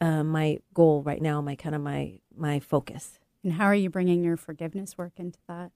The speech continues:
Speaker 1: Oh, every day,
Speaker 2: <laughs>
Speaker 1: every moment. You know, I'm forgiving myself, forgiving myself for having the feelings, and forgiving,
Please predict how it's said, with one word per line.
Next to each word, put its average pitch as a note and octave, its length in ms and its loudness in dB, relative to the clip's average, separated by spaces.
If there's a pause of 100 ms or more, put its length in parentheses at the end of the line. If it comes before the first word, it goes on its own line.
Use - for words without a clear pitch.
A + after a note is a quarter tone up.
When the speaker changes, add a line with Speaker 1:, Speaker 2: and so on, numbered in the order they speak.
(120)
Speaker 1:
Oh, D3+ 380 6 (160)
every D#3 320 0
day, D#4 720 10
Speaker 2:
<laughs> - 20 -
Speaker 1:
every G3 460 10
moment. E3+ 680 8 (480)
You B3 100 10
know, B3 100 12
I'm C4+ 100 12
forgiving B3+ 300 10
myself, B3 560 6 (180)
forgiving F#3 400 2
myself F3 440 2
for E3+ 100 -4
having E3+ 260 0
the E3+ 60 0
feelings, E3+ 560 2
and F3 200 0
forgiving, F3 640 0